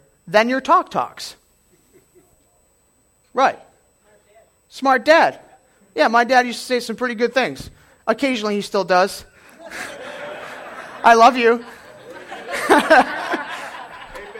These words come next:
I know what, I know what I'm getting for Christmas this year. <laughs> But that's what we, so we say to our, we say to our loved ones,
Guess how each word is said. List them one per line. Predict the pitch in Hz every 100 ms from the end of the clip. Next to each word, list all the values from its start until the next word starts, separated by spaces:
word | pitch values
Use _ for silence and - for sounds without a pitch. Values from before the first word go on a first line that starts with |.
| 208 - 196
I | 196 247
know | 254
what, | 240 240 -
I | 247
know | 240
what | 226
I'm | 226
getting | 208 190
for | 175
Christmas | 175 170 180 165
this | 180
year. | 175 175 - - - - - - - - - -
<laughs> | 247 - 240 233 220 214 - - - - - - - _ - _ - _ _ _ _ _ _ - _ -
But | 262 277 277 - 202
that's | 262 294
what | 285
we, | 285
so | - 302
we | 294 302
say | - 339 370
to | 370
our, | 339 311 294 -
we | 269
say | 285 320
to | 349
our | 339 311
loved | 302 294
ones, | 233 240 269 254